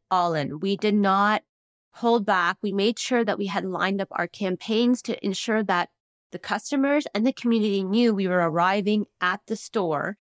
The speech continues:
And we also did another additional service for our customers by placing the locations of the stores on our website. And so when people came to our website, yes, they could check out online, but they were also able to find a retailer close by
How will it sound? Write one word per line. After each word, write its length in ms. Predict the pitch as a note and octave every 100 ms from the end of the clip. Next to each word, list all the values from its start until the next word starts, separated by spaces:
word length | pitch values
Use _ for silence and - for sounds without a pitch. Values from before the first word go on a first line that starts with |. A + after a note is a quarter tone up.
| _
And 140 | G#3 A3+
we 100 | -
also 360 | A3 B3+ - C#4+
did 480 | G#3+ A#3 G#3+ G#3 -
another 340 | - G#3+ A3+ B3
additional 600 | A3 G#3 - G3+ F#3+ F#3+ _ _
service 400 | - A#3+ G#3+ A3
for 180 | - G3
our 180 | F3 F3
customers 640 | - D4+ - A3+ F#3+ F#3+
by 260 | - G#3 F#3+
placing 680 | - - B3+ B3+ C#4 B3 A#3
the 200 | G3 G3+
locations 760 | G3 F#3+ - A#3+ A#3+ A#3+ A#3 A#3
of 180 | G3+ A3+
the 100 | C4
stores 580 | - - A3 F#3 F3+ F3 -
on 120 | F3+
our 160 | F3
website. 540 | E3+ F#3 - G3 D3+ - _ _ _
And 140 | G#3+ G#3+
so 160 | A#3+ G#3+
when 140 | G#3
people 240 | A#3 A#3+
came 320 | A3+ D4 D4 D#4+
to 180 | C4+ A#3
our 100 | F#3
website, 480 | F3+ F3+ - F#3+ -
yes, 340 | G3+ G3+ C4 -
they 140 | G3+
could 160 | - F#3+
check 280 | - G#3 -
out 220 | F#3+ G3 -
online, 680 | F#3 E3 F3+ B3+ A#3 G3 F#3+ _ _ _ -
but 280 | C4 C4 -
they 220 | G3 G#3
were 120 | G3+ -
also 340 | G#3 A#3 B3
able 240 | A3 A3 G#3
to 120 | G3+
find 320 | - F3+ F3+
a 80 | F3
retailer 760 | E3+ A#3+ - A#3 G3+ F#3+ F#3 -
close 420 | - A3+ G#3+ -
by 480 | - A#3+ A3+ G3 F#3